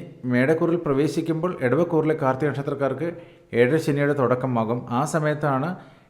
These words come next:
ഇടവക്കൂറിലെ കാർത്തിക നക്ഷത്രക്കാർ സാമ്പത്തിക നഷ്ടങ്ങൾ ഉണ്ടാവാതിരിക്കാൻ പ്രത്യേകം ശ്രദ്ധിക്കേണ്ടതായിട്ടുള്ളത്. അപ്പോൾ ഇതൊക്കെ ഓരോ കാലങ്ങളിൽ മാറി മാറി വരുന്ന കാര്യങ്ങളാണ്. എന്തായിരുന്നാലും ജീവിതത്തിൽ വിജയം കൈവരിക്കാൻ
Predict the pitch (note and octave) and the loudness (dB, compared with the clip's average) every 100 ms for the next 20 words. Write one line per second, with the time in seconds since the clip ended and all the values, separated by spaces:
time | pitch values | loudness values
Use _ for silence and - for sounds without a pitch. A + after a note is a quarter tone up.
0 | - A2+ D#3+ E3+ E3+ F3+ D3 C#3 C#3+ C3 | -2 2 4 4 4 4 2 2 -2 -4
1 | C#3 B2 C3+ C3+ F3 - - - B2 A#2 | -6 -2 0 0 -2 -6 -14 -6 0 0
2 | D3 F#3 E3 C3 - F3 F3 C#3 C#3 C3+ | 2 0 0 0 -2 0 2 4 2 2
3 | B2+ C3+ B2+ A#2+ B2 C3 - A#2 B2 B2+ | 0 -2 -2 -2 -2 -2 -4 -4 -4 -2
4 | B2+ B2 A#2+ A2+ G#2+ C3 C#3+ - - - | 0 0 0 0 0 -2 -4 -12 -20 -6
5 | B2 B2 C3+ C3+ E3+ C3 D3+ E3 C3+ C3+ | 0 2 2 4 4 4 4 2 2 2
6 | C#3 D3 D#3+ B2+ A#2+ B2 C#3+ D3+ D3+ D3 | 2 2 0 -2 0 2 2 2 2 2
7 | B2 C#3+ B2+ A#2+ B2+ C3 A2+ G#2+ C3+ - | 2 -2 -2 0 0 0 0 -2 -4 -10
8 | - _ _ A#2 C3+ C#3 C#3+ D3+ E3 - | -20 _ _ 0 4 4 2 0 -2 -10
9 | - - _ A2+ B2 C3+ D#3 D#3+ E3 C#3 | -18 -20 _ -2 2 4 2 2 0 0
10 | A#2 D#3 D#3+ C#3+ C#3+ C#3 | 0 0 0 2 2 0